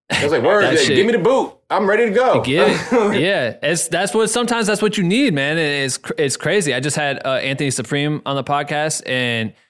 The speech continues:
Speaker 2: he talked his, he talked about his mom passed away, and, like, that was the, the actual kick in the ass he needed to just be like, "I'm gonna go to L A and try to chase this shit." You know what I mean? And it turned into working with J. Cole. So it's like, when you, when you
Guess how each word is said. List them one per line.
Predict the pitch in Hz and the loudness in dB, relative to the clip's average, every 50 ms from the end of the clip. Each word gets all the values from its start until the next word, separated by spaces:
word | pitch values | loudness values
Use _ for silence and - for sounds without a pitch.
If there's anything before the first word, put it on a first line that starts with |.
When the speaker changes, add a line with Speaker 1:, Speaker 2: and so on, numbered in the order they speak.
| _ _ - | _ _ -4
Speaker 2:
he | 139 147 151 | -2 -2 -2
talked | 143 - 151 147 143 - - | 0 -2 -2 -2 -2 -4 -4
his, | 127 139 143 131 | -2 -2 -2 -2
he | - 135 143 | -2 -4 -2
talked | - 151 139 135 143 | -2 -2 -2 -2 0
about | 139 143 143 139 127 - | 0 0 0 0 -2 -4
his | - 127 127 135 123 113 | -4 -4 -4 -2 -2 -2
mom | 117 123 160 175 156 120 | -2 0 0 0 -2 -2
passed | - 113 101 98 - - | -2 -4 -4 -4 -4 -4
away, | 101 90 85 69 67 - - - | -4 -4 -4 -4 -6 -6 -8 -6
and, | 117 117 | -6 -4
like, | 117 110 107 104 - | -2 -4 -4 -4 -4
that | 120 131 151 147 | -4 -4 -2 -2
was | 143 143 135 127 120 - | -2 0 0 -2 -2 -4
the, | 127 120 123 123 120 120 117 - - | -4 -4 -2 -2 0 -2 -2 -4 -6
the | 113 113 - | -6 -6 -6
actual | - 123 127 127 - 135 120 117 117 | -6 -6 -6 -6 -4 -4 -4 -4 -4
kick | 113 _ - - 131 123 123 | -6 _ -8 -6 -6 -6 -4
in | 127 | -6
the | 120 - | -6 -6
ass | - 120 123 123 120 - | -4 -4 -4 -4 -4 -4
he | 113 110 | -4 -2
needed | 120 131 127 120 110 - | -2 -2 -2 -4 -4 -6
to | - 113 | -8 -8
just | 107 113 110 - | -6 -8 -6 -6
be | 113 | -6
like, | 107 101 - _ - | -6 -6 -8 _ -6
"I'm | 117 123 135 131 | -6 -4 -2 -2
gonna | 131 127 123 117 | -4 -4 -4 -4
go | 120 123 | -4 -2
to | 120 107 | -2 -2
L | 113 113 113 117 | -2 -2 -2 -2
A | 113 | -4
and | 107 107 104 | -4 -4 -4
try | - 117 107 101 | -4 -4 -4 -4
to | |
chase | - - 120 120 117 - | -4 -4 -4 -4 -4 -4
this | - 90 92 | -6 -6 -6
shit." | - - - 64 - | -6 -6 -6 -6 -6
You | - 113 | -6 -6
know | 110 | -6
what | 107 | -4
I | |
mean? | 107 117 120 | -4 -4 -4
And | 117 110 | -4 -4
it | 104 - | -6 -6
turned | - 120 113 | -6 -6 -4
into | 113 113 | -4 -4
working | 110 113 117 110 123 | -2 -2 -4 -4 -4
with | 113 110 117 | -4 -4 -2
J. | 131 147 156 | -2 -4 -4
Cole. | - - - - - | -6 -8 -10 -8 -4
So | - 135 123 | -2 -2 -2
it's | 113 - | -2 -2
like, | 127 120 117 110 - - _ _ _ _ _ _ _ | -2 -2 -4 -4 -8 -14 _ _ _ _ _ _ _
when | - 131 143 143 | -4 -4 -2 -2
you, | 143 143 135 131 127 92 | -2 -2 -2 -2 -2 -4
when | 120 131 139 | -4 -4 -2
you | 135 131 127 123 - | -2 -2 -4 -6 -8